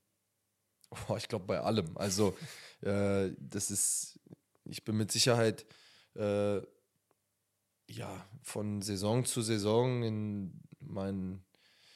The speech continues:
äh, in meinem Selbstverständnis, in meinem Gesamtbild als Torhüter gewachsen und besser geworden, ähm,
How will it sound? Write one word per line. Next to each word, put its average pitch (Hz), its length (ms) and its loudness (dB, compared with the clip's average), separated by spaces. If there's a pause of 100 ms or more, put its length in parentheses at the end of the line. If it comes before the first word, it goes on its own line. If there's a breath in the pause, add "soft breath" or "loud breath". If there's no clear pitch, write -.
(380 soft breath)
äh, 98 480 -4
in - 760 -16
meinem 95 200 -2
Selbstverständnis, 123 800 2
in 110 100 0
meinem 98 440 -2
Gesamtbild 110 640 0
als 101 200 0
Torhüter 113 400 0
gewachsen 104 560 -2
und 98 140 -4
besser 110 280 0
geworden, 120 400 4 (600 loud breath)
ähm, 107 580 -6